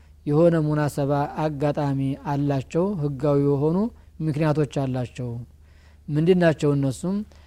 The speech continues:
ፈዒዱል ፊጥሪ፣ ዒደል ፊጥር የምንለው የፊጥራ ማነው በዓል ቢሙናሰበቲ ኢንቲሃኢል ሙስሊሚነ ሚን ሲያሚ ሸህሪ ረመዳን፣ የረመዳንን ወር ሠላሳ ቀን ማነው ሙሉውን ጾመው ሲጨርሱ በዛ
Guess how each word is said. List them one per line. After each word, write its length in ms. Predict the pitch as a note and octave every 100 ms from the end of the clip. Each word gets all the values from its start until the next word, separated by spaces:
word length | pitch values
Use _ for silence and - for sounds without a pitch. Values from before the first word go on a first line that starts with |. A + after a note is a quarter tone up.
| - -
ፈዒዱል 480 | D#3 E3 A3+ G3+ D#3
ፊጥሪ፣ 340 | E3+ G3 G3+ F3+ B2 - - - C#3
ዒደል 280 | D3+ E3
ፊጥር 240 | - F3+ E3
የምንለው 560 | D3 C#3+ C#3 C3+ D#3+ A#3 - -
የፊጥራ 400 | D3 B2 C#3+ D3 C#3+
ማነው 360 | C#3 C#3 C3+ C3+
በዓል 320 | C3+ D3+ F#3 C4 - - - - - -
ቢሙናሰበቲ 760 | D3+ D#3 F#3 F#3+ E3+ D#3+ D#3 F3 F#3+
ኢንቲሃኢል 560 | E3 C#3+ D3+ D#3 E3+ D3+
ሙስሊሚነ 520 | D3 - D3 D3+ F3+
ሚን 180 | F#3 D3+
ሲያሚ 440 | C3 C#3 C#3+ E3 F#3 F#3+
ሸህሪ 240 | E3 D3 D3
ረመዳን፣ 560 | C3+ C3+ B2+ C3 C3 A#2 - - - - - -
የረመዳንን 640 | C#3+ D3+ D#3+ D3+ C#3+ C#3
ወር 180 | C#3 D3+ G3
ሠላሳ 320 | - C#3+ C#3 D3
ቀን 160 | D3 D#3
ማነው 440 | C#3 C3+ C3+ C#3 D3 -
ሙሉውን 400 | D#3+ C#3+ C#3 C3+ C3 - -
ጾመው 360 | D3 C#3 D#3 F#3 - - - - -
ሲጨርሱ 520 | D3 F#3 D#3+ D#3+ - G#3+ B3 - - - - -
በዛ 200 | D3